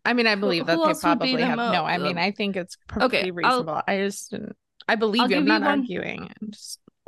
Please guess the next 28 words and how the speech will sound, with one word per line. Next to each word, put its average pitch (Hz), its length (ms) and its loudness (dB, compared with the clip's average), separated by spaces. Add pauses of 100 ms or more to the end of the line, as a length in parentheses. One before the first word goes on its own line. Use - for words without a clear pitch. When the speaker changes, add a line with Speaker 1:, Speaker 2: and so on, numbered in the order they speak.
(160)
Speaker 2:
She 247 440 -2
thinks 233 520 -4
that 220 180 -2
it 214 140 -2
was, 220 320 -2
I 196 140 -4
don't 196 120 -6
know 131 120 -6
who 226 100 -6
you 135 100 0
Speaker 1:
I 190 60 -2
think 214 140 2
it - 40 2
Speaker 2:
think 190 80 -2
Speaker 1:
was 185 100 -6
Speaker 2:
it - 60 -4
would 214 100 -4
have 185 100 2
Speaker 1:
you. 202 120 4
Speaker 2:
been. 415 120 4 (240)
Speaker 1:
I 220 60 4
don't 214 340 2
Speaker 2:
<laughs> - 140 2
Yes. - 300 -6 (920)
I'll 262 100 2
give 285 160 0
you 311 140 6
one 202 260 2